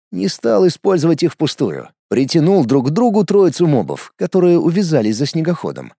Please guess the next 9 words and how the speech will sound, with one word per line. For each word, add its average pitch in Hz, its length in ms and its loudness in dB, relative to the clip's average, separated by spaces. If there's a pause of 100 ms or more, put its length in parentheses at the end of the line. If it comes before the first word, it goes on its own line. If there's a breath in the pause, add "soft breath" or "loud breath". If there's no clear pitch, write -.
(240)
Затем 120 520 -2 (120)
разорвал 147 500 2
дистанцию 175 760 0
и 214 160 -2
выпустил 175 560 0
магию 127 400 0
из 110 120 -2
рук. - 300 -10 (1800)
Шар, - 520 0